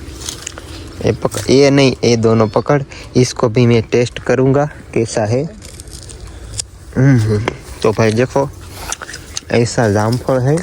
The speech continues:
જે તમે જ કોઈ દી નહીં ખાધું હોય. નહીં, નહીં, ખાધું હોય છે.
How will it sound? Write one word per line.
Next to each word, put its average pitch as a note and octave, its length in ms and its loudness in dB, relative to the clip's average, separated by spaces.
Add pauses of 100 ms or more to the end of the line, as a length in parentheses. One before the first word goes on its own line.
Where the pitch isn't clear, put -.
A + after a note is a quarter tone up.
(920)
જે A2+ 100 2
તમે C3 300 2
જ - 80 -2
કોઈ C3 140 0
દી B2 120 0
નહીં C#3 200 2
ખાધું C3+ 340 0
હોય. C#3+ 160 2 (640)
નહીં, E3 180 6
નહીં, F3 140 6
ખાધું C3 340 -4
હોય B2 120 0
છે. - 140 -4